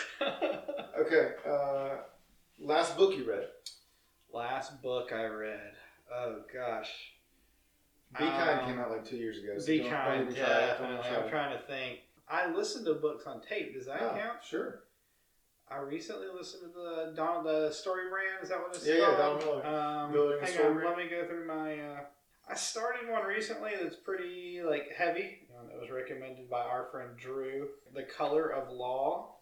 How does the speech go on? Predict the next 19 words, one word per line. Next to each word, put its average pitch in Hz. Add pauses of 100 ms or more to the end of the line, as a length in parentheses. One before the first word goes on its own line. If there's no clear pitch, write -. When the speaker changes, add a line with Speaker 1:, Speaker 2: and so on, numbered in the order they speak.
(440)
Speaker 1:
It 113
basically 123
is 120
about, 117
like, 117
how, 113 (140)
uh, 98 (120)
finance 117 (540)
and, 107
uh, 110
mortgage 117
rates 110 (140)
and 107 (540)
banking, 120
like, 113 (480)
kind 127
of 117
intentionally 120
segregated, 113